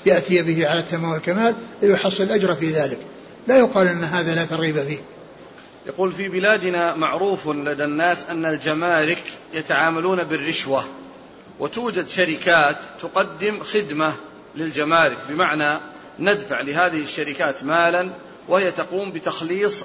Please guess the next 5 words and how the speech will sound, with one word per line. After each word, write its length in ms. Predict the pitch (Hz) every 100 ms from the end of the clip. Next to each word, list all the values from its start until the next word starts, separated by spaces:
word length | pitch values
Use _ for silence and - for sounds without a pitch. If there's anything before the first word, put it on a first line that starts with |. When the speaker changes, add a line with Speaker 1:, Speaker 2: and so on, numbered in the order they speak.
| -
Speaker 2:
البضائع 460 | 160 151 156 185 160
وال-، 380 | 156 151 -
والأوراق 640 | 151 151 156 156 143 - - - - - - - - - -
وإخراج 500 | 151 151 - 165 180 151
السلعة 600 | - - 175 170 196